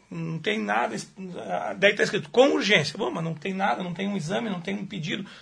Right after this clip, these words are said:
não tem nada que justifique. Ele vai ficar pendente, vai entrar como eletivo, vai demorar anos pra ser regulado.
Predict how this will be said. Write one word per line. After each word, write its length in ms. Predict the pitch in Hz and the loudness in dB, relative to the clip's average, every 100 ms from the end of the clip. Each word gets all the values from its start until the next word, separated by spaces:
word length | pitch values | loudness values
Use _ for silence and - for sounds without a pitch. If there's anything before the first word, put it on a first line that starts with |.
| - | -10
não 80 | 185 | -4
tem 140 | 220 | 0
nada 320 | 214 254 247 | 6 6 4
que 100 | 226 | 0
justifique. 640 | 196 196 - 185 196 143 - _ _ _ | -4 -6 -8 -6 -6 -6 -12 _ _ _
Ele 160 | - 320 | -8 -4
vai 140 | 330 | -4
ficar 160 | - 349 | -4 -8
pendente, 420 | 392 330 196 202 | -6 -8 -8 -8
vai 140 | 170 | -8
entrar 200 | 180 180 | -6 -8
como 180 | 170 196 | -8 -6
eletivo, 440 | 190 202 - 196 202 - _ - | -6 -6 -6 -6 -8 -16 _ -4
vai 200 | 175 165 | 0 0
demorar 520 | 175 165 165 180 170 - _ | 0 0 2 0 -2 -14 _
anos 300 | 180 175 170 | -2 0 -2
pra 160 | - 165 | -6 -8
ser 140 | - | -6
regulado. 500 | 151 160 151 123 - | -6 -4 -6 -10 -14